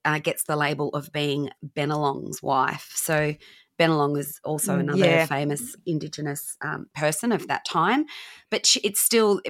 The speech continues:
Speaker 1: people always say, you know, when you, when you talk about Barangaroo, people are like, "Oh, yeah, that's named after Bennelong's wife."
Speaker 2: There, that's all she was. That was her identity.
Speaker 1: That was her
Speaker 2: That's,
Speaker 1: identity.
Speaker 2: uh, yeah.
Speaker 1: So we could, we could actually do a whole episode on Barangaroo as well. She's
Speaker 2: Mm-hmm.
Speaker 1: incredible. Question.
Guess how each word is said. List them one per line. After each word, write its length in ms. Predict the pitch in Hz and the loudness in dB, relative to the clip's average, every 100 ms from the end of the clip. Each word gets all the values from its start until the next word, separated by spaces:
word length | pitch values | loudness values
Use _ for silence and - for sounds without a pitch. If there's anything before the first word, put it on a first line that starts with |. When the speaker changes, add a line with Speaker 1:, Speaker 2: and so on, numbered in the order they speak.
| - | -6
Speaker 1:
people 300 | 202 202 196 | -4 0 2
always 320 | 165 160 156 | 4 2 0
say, 260 | - 156 151 | 0 2 2
you 160 | 147 | 0
know, 100 | 151 147 | 0 0
when 120 | 151 | -2
you, 80 | 151 - | -4 -6
when 160 | 165 | -2
you 180 | 156 151 | 0 -2
talk 300 | 147 - 151 | -4 -4 -4
about 260 | 165 156 - | 0 0 0
Barangaroo, 640 | 151 147 147 139 147 143 | -2 -2 -2 -2 -2 -2
people 260 | 143 147 151 | -4 -8 -6
are 60 | 156 | -4
like, 120 | 165 | -2
"Oh, 80 | 294 | -2
yeah, 180 | 320 285 | 0 0
that's 240 | 226 - | -2 -2
named 220 | 220 196 | 0 0
after 180 | 170 - | -2 -6
Bennelong's 440 | 156 160 156 151 | -4 -2 -2 -2
wife." 360 | 139 87 - - _ _ - - | -2 -4 -6 -16 _ _ -14 -4
Speaker 2:
There, 180 | 156 143 | -4 0
that's 180 | 196 185 | -2 2
all 80 | 185 | 2
she 140 | - | 2
was. 200 | 156 151 | -2 -2
That 140 | 190 - | 0 0
was 120 | 202 | 0
her 100 | 196 | 2
identity. 420 | 175 - 85 - - | 2 2 -6 -6 0
Speaker 1:
That 120 | 262 | 2
was 120 | 247 | 2
her 160 | 220 175 | 0 0
Speaker 2:
That's, 340 | 139 - - | 0 -4 -6
Speaker 1:
identity. 240 | 156 131 139 | -6 -8 -4
Speaker 2:
uh, 40 | |
yeah. 120 | 151 | 0
Speaker 1:
So 340 | 135 185 180 180 | 4 6 6 4
we 120 | 233 | 2
could, 280 | 240 233 214 | 4 4 4
we 120 | 240 | 2
could 260 | - 247 - | 2 -2 0
actually 300 | 220 220 240 | -2 -2 -2
do 120 | 196 | 0
a 40 | 160 | 0
whole 240 | 147 131 | -2 -4
episode 420 | 131 - - 139 | -6 -12 -12 -10
on 100 | 135 | -10
Barangaroo 640 | 135 127 131 135 110 104 131 _ _ | -8 -6 -6 -8 -8 -8 -12 _ _
as 140 | 147 143 | -10 -4
well. 320 | 127 76 - - | -4 -4 -8 -8
She's 320 | - 160 - | -6 -6 -8
Speaker 2:
Mm-hmm. 160 | - 156 | -4 0
Speaker 1:
incredible. 500 | 185 165 131 120 - _ _ _ _ _ | 2 0 -2 -10 -14 _ _ _ _ _
Question. 540 | - 220 - - - | -4 -2 0 -2 -8